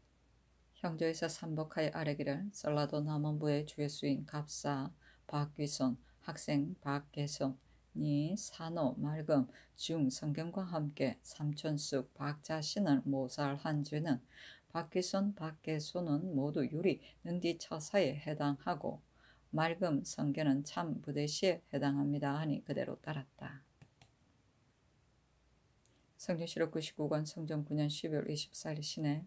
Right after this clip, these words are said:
첫 번째 기사. 경연에 나아갔다. 강하기를 마치자 지평 안선이 아뢰기를 어제 김작을 서용하라고 명하셨습니다.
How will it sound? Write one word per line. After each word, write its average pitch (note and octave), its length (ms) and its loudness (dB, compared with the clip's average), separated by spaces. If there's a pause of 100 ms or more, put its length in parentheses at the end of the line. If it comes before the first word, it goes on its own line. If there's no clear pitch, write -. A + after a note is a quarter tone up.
(120)
첫 F3+ 200 -4
번째 E3 220 -8
기사. - 320 -8 (340)
경연에 D#3 400 0
나아갔다. D3 800 -2
강하기를 D#3 600 -2
마치자 D#3 720 -4 (360)
지평 F#3 480 2
안선이 D#3 500 4
아뢰기를 C#3+ 520 -2 (280)
어제 D#3+ 300 2
김작을 E3 580 2
서용하라고 D#3+ 680 -2
명하셨습니다. E3 920 -4